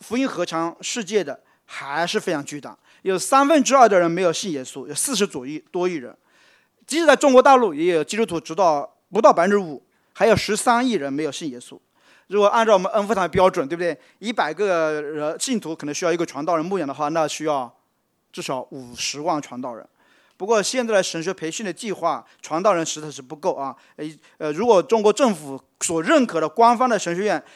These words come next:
他全部毕业生假设都是生命很好、信仰纯正的话，那一年不到一千人，只有几百个人。那五十年才到五万多人，对不对？都死光了，五万多。其实需要是五十万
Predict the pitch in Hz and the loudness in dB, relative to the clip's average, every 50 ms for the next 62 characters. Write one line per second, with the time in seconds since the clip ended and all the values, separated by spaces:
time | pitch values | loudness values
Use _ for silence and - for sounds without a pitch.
0 | - _ _ _ _ - 208 220 226 220 226 _ - - - - 185 185 233 269 | -20 _ _ _ _ 2 4 4 4 4 0 _ -6 -6 -4 0 2 2 2 4
1 | 349 311 190 - 262 262 240 - 262 254 - - - 214 147 147 151 - 269 240 | 2 0 2 0 0 0 2 0 0 -2 -2 -4 -4 -4 -2 -2 -4 0 0 2
2 | 202 214 202 - - 233 240 240 214 165 175 190 170 175 151 151 - 220 - 175 | 2 2 0 0 -2 -2 -2 -2 -2 -4 -6 -2 -2 -2 -2 -2 -4 -4 -4 -4
3 | 151 - - 147 160 180 160 147 156 147 127 - - - - _ 214 208 180 202 | -6 -6 -8 -10 -8 -8 -6 -6 -6 -6 -6 -8 -18 -20 -10 _ 0 0 0 0
4 | 226 240 220 180 170 - _ - 139 160 - 214 165 139 131 - _ _ - 165 | 0 -2 0 -2 -2 -4 _ -14 -8 0 2 2 2 2 -2 -10 _ _ -16 -10
5 | 151 - - 185 156 139 131 - - 175 156 - - 185 160 - 120 127 127 107 | -10 -6 -6 -6 -6 -6 -10 -8 -8 -8 -8 -8 -12 -10 -8 -8 -8 -8 -12 -16
6 | - 82 _ _ _ - _ - 240 247 240 - 269 233 220 202 196 180 - - | -18 -18 _ _ _ -20 _ 0 0 0 0 0 -4 -2 -2 0 -2 -2 -4 -2
7 | 208 262 277 269 247 233 220 - 196 185 196 196 226 220 185 165 147 151 208 214 | -2 0 0 2 0 0 0 0 2 2 2 4 6 4 4 4 4 4 4 4
8 | 190 175 180 175 147 147 151 190 196 202 185 165 - _ _ _ - 214 - - | 6 6 4 2 2 2 0 2 2 2 2 2 -4 _ _ _ 0 0 2 2
9 | 135 160 180 196 208 202 170 143 127 143 160 135 147 160 196 208 175 151 165 151 | -4 2 4 4 6 6 4 2 0 -8 -14 -10 -2 2 4 4 4 4 0 -2
10 | 147 - _ _ - 196 208 - - 220 240 220 180 165 151 135 135 - - 151 | -2 -6 _ _ -4 -2 -2 -2 2 4 4 4 4 0 -8 -12 -14 -12 -12 -6
11 | 156 180 160 | -4 -4 -4